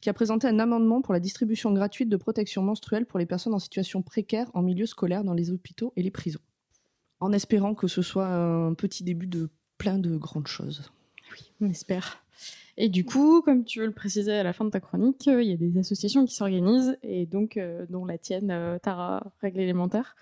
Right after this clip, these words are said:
Speaker 2: Est-ce que tu pourrais nous, nous en dire un peu plus sur la création de cette association ?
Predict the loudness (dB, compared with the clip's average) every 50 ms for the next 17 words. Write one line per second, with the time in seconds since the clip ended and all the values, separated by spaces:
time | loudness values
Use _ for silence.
0 | -20 -20 _ _ -6 -6 -2 -2 -2 -2 -4 -6 -16 -10 -4 -2 0 0 0 0
1 | 0 0 -2 -2 -4 -4 -6 -6 -8 -8 -10 -10 -10 -8 -6 -6 -4 -4 -6 -8
2 | -10 -12 -12 -12 -10 -10 -10 -10 -12 -12 -10 -8 -8 -8 -8 -10 -12 -14 -14 -14
3 | -12 -12 -10 -10 -10 -8 -6 -8 -8 -8 -10 -14